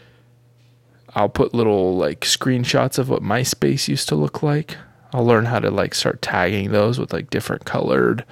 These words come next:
uh, spray paint and everything. It's gonna look pretty sick. And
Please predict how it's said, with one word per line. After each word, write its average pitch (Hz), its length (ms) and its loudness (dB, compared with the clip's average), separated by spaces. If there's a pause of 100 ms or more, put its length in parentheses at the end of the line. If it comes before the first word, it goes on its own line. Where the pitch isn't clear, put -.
(460)
uh, - 200 -4
spray 110 380 2
paint 123 300 0
and 127 80 -2
everything. 135 420 2 (1000)
It's - 180 -20
gonna 151 200 6
look 139 160 6
pretty 135 200 6
sick. - 480 0 (920)
And - 720 -2